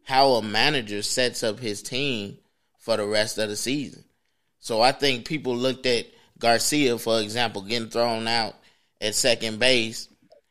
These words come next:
in the, uh, extra innings,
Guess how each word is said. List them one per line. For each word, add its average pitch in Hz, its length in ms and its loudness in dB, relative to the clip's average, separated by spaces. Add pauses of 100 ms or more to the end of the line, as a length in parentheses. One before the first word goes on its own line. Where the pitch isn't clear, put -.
(220)
in 110 180 -2
the, 107 280 0
uh, 92 340 2 (220)
extra 113 320 -2
innings, 120 580 0